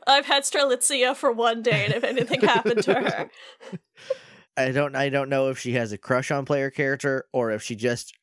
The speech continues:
Speaker 2: remembers play, 'cause I'm assuming this is the four-, fifth one. I guess I'll fi-, I'll find out eventually,
Speaker 1: Stay tuned.
Speaker 2: but yeah, I, I don't know why they would be like, "Here's just somebody."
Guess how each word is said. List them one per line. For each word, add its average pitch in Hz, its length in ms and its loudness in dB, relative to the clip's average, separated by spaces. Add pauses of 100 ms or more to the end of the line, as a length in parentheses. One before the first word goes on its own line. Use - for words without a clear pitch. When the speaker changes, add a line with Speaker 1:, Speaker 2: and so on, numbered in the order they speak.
(160)
Speaker 2:
remembers 107 600 -6
play, 127 280 -4
'cause 123 140 -8
I'm 127 140 -2
assuming 117 340 -4
this 113 140 -2
is 117 80 -8
the 117 100 -4
four-, - 440 -6
fifth 127 260 -4
one. 120 280 -4 (200)
I 110 80 -2
guess 104 180 -2
I'll 107 100 -2
fi-, 110 140 -8
I'll 104 140 0
find 107 240 -4
out 104 120 -2
eventually, 107 460 -2
Speaker 1:
Stay 98 100 -4
tuned. 101 120 -4
Speaker 2:
but - 160 -20 (240)
yeah, 92 240 -4 (320)
I, 113 180 -2
I 143 60 2
don't 135 140 -2
know 117 100 -2
why 101 180 -2
they 98 140 -4
would 98 100 -6
be 101 60 -6
like, - 100 -2
"Here's 165 200 0
just 151 120 -8
somebody." 123 520 -4